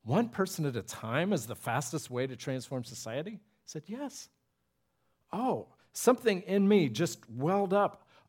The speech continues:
Oh, that's possible. I could reach one person at a time. I could do that. Okay, seven hundred forty million people, that's too many, but let's start with one.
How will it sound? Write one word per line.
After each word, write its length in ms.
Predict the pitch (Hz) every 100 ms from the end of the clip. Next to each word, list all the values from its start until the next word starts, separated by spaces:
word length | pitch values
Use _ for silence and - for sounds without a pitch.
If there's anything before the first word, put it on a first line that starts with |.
| -
Oh, 460 | 226 247 170 104
that's 240 | - 254 -
possible. 840 | - 226 - - 294 214 - - _ _ _ _ _ -
I 140 | 233
could 280 | - 240 117 -
reach 440 | 143 147 - - -
one 220 | 123 147
person 500 | 127 - 120 - 147
at 120 | 151 123
a 60 |
time. 500 | 120 120 107 160 247 - _ -
I 120 | 226
could 180 | 220 135
do 160 | 139
that. 340 | 113 123 170 -
Okay, 400 | 156 - 151 107
seven 300 | - - 156
hundred 240 | 151 160 120
forty 240 | - 151
million 260 | 139 143 123
people, 280 | 170 147 117
that's 240 | 117 -
too 160 | - 143
many, 160 | 151
but 280 | 117 123 - _ - _
let's 160 | 196 208
start 320 | - 180 202
with 220 | 202 208
one. 480 | 208 269 269 147